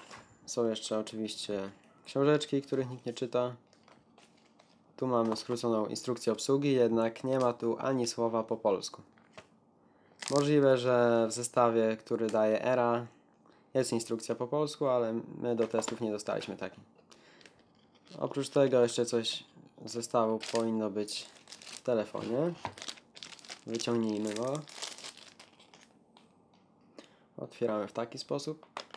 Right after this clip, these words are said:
Na instrukcji pisało. Mamy tu baterię tysiąc pięćset miliamperogodzin. Jest to ten sam model, który dostajemy,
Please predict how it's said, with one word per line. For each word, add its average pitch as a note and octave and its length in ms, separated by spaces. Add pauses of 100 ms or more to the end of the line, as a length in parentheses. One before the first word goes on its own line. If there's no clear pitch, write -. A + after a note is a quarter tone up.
(1040)
Na A#2 100
instrukcji A2+ 460
pisało. C#3 460 (1080)
Mamy C#3 280
tu B2 160
baterię A#2+ 520
tysiąc B2+ 360
pięćset A#2 640
miliamperogodzin. A2+ 1200
Jest C3 180
to A#2+ 200
ten C3 240
sam A2+ 300
model, A2+ 540
który A2+ 520
dostajemy, A2 680